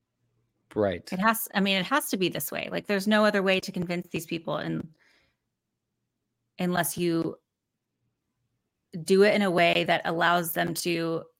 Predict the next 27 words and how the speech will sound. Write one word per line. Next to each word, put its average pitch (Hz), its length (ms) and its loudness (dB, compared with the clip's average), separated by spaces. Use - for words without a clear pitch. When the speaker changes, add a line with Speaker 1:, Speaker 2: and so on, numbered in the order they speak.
Speaker 2:
hear - 300 -2
the 180 100 -4
facts 160 380 4
for 180 120 -4
themselves 165 760 0
and 185 360 0
force 170 260 0
the 175 100 -4
mainstream 165 480 0
media 160 320 2
to 151 80 -2
cover 160 300 -2
it 156 140 -2
so 170 120 -6
that 160 280 0
some 175 300 0
of 165 100 -6
the 156 100 -6
people 160 300 -4
can 156 160 -4
actually 156 720 -2
hear 180 280 0
them 160 160 2
for 165 120 -6
the - 80 -6
first - 280 -4
time. - 460 -4